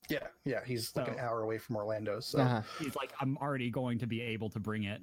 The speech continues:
Speaker 2: so
Speaker 1: Yeah, yeah,
Speaker 2: which
Speaker 1: he's
Speaker 2: is
Speaker 1: going, so it's like, "Hmm, I'll just have him do this."
Speaker 2: It, it, it's like, might as well, and,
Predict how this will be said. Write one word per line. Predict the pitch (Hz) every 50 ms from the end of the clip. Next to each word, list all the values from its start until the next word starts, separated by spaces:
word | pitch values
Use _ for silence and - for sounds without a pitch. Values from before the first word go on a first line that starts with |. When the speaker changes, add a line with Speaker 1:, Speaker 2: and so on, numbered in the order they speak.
| 147 156 - - -
Speaker 2:
so | - - 110 107 107 113
Speaker 1:
Yeah, | - - - - - - - - -
yeah, | - 107 98
Speaker 2:
which | 127 120
Speaker 1:
he's | 123 120
Speaker 2:
is |
Speaker 1:
going, | 107 147 147 147 135 127 131 131 135
so | 127 - 120 113
it's | 107 - -
like, | 113 110 - - - -
"Hmm, | 180 175 170 156 - - - - - _ - 143 - - - - 202
I'll | 208
just | - - 156 143 - -
have | 143 143 -
him | 135 135
do | 131 135
this." | 143 151 - -
Speaker 2:
It, | 208 202 202 - 208
it, | 208 202 - -
it's | 220 -
like, | 254 247 196
might | 214 220 226 233 226
as | 170 -
well, | 160 165 160 165 156 160
and, | 160 165 160 156 156 190 175 147 151